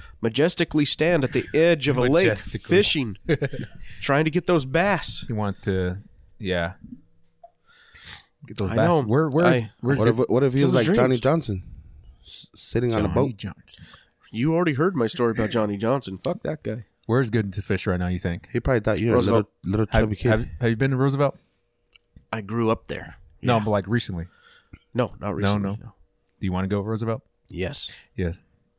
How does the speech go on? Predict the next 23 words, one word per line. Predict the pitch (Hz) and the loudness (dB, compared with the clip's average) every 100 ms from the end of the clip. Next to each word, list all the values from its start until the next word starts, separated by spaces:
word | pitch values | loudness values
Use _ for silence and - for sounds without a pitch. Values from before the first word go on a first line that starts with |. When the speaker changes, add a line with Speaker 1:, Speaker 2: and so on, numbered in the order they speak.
| _ _ - | _ _ -10
Speaker 2:
We | 95 | -6
should | 98 85 _ _ | -6 -8 _ _
plan | - 85 | -6 -6
a | |
trip | - 87 85 | -6 -6 -6
out | 82 | -6
there. | 87 92 | -6 -6
Speaker 1:
Yes. | 98 90 98 - | -8 -8 -4 0
Speaker 2:
Have | 113 | 2
you | 170 | 2
ever | 185 | 2
been | 151 160 | 0 0
to | 120 | -2
Bartlett | 87 101 120 117 131 - | 0 0 2 0 -2 -4
Lake? | 123 131 - - _ _ - | -6 -6 -8 -18 _ _ -4
Speaker 1:
Bartlett | 123 - 110 | -4 -2 -6
Lake, | 143 - | -8 -8
yes. | 120 - - _ _ _ _ | -12 -12 -14 _ _ _ _
Speaker 2:
How's | 113 98 | 0 0
that | 92 82 - | 0 -2 -4
place? | 87 82 - - _ _ - | -6 -6 -10 -16 _ _ -6
Speaker 1:
It's | |
okay. | 117 - 92 | -6 -4 -8